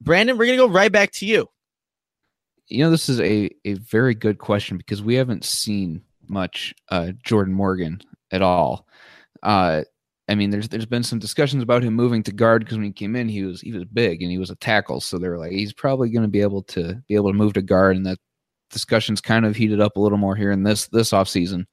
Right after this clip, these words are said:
Speaker 2: uh, before they drafted James Daniels. Uh, and I, I think he could still be a guard, uh, play either backup to either Kyle Long or, or James Daniels, uh, depending where Eric Kush ends up, left or right guard. Uh, but he, like I said, he's also played tackle. So it,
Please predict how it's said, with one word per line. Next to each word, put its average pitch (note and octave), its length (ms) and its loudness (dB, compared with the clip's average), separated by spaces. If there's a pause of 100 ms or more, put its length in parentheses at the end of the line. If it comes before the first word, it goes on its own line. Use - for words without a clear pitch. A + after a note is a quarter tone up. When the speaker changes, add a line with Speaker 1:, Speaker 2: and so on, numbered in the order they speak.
(500)
Speaker 2:
uh, E2+ 100 -6
before A2 340 0
they F#2+ 80 4
drafted G2+ 420 2
James F#2+ 260 -2
Daniels. F#2+ 520 0 (720)
Uh, F#2+ 440 2
and G#2+ 80 -2
I, B2 180 2
I C#3 80 0
think G#3+ 180 -2
he F3 120 0
could C3 160 0
still D3 200 2
be B2+ 180 2
a G2 40 0
guard, G2+ 500 2 (120)
uh, F2+ 320 2 (320)
play G2+ 180 2
either G2+ 140 0
backup G2+ 400 0
to G#2 80 -4
either G2 260 -2
Kyle G2+ 340 0
Long G2 380 0
or, F#2+ 360 -4 (100)
or A2 160 0
James G2 260 -4
Daniels, F#2 560 -2
uh, F#2 100 0
depending F#2+ 400 -2
where F#2+ 140 2
Eric G2 240 0
Kush B2 280 0
ends G#2 180 0
up, G2 160 0
left F#2+ 180 0
or F2+ 80 -2
right F#2 180 0
guard. F#2 460 2 (600)
Uh, F2 360 0 (160)
but B2 120 4
he, C3 180 2
like B2 140 -2
I G#2+ 60 4
said, D3 180 0
he's G2+ 120 2
also C3+ 240 2
played G#2 280 0
tackle. B2 400 -2
So F#2+ 300 -2
it, F#2 100 0